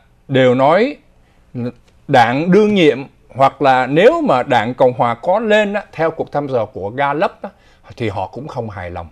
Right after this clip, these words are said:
Thì đây là cái chi tiết. Sáu mươi mốt phần trăm theo Viện Nghiên cứu Pew đưa ra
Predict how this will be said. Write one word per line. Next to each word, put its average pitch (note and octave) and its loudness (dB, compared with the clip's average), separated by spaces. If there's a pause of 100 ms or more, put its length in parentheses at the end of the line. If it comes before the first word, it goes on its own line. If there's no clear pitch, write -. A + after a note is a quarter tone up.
(540)
Thì F#2+ -12
đây A#2+ 2
là A2 -2
cái B2+ -8
chi A#2+ -6
tiết. D#3+ -2 (220)
Sáu G3 4 (120)
mươi F#3 2
mốt G3 2
phần B2+ 0
trăm D#3+ 0
theo D3+ 0 (300)
Viện C3+ 0
Nghiên E3 0
cứu F3 -2
Pew G3 0 (100)
đưa E3 2
ra D3 -2